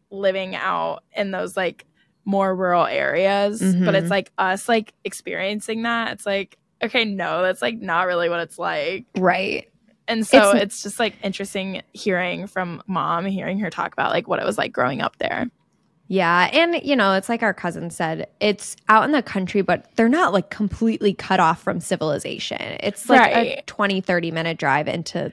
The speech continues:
Speaker 2: Fort Wayne, which is the next biggest city. I mean, that's a huge city in Indiana.
Speaker 1: Yeah.
Speaker 2: But it's just, like, the day-to-day is just a little bit different.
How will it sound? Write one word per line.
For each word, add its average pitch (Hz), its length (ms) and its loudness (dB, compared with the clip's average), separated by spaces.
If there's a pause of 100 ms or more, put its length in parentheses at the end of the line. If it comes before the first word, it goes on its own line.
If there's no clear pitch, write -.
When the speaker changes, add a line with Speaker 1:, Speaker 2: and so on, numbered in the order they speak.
(300)
Speaker 2:
Fort 208 260 6
Wayne, 143 360 -2
which - 180 -8
is 175 140 -6
the 185 60 -2
next 156 280 -6 (100)
biggest 165 320 -4
city. - 240 -4
I - 40 -4
mean, 156 100 -4
that's 180 180 -4
a 214 40 2
huge 180 340 -2
city 160 280 -4
in 139 80 -6
Indiana. 170 640 -2 (320)
Speaker 1:
Yeah. 185 420 6
Speaker 2:
But - 80 -12 (180)
it's 190 260 -2
just, 170 240 -6
like, 170 240 -4
the 190 100 0
day-to-day 160 640 -2
is 185 160 -6
just - 220 -12
a - 40 -4
little 165 120 -4
bit - 200 -6
different. - 560 -6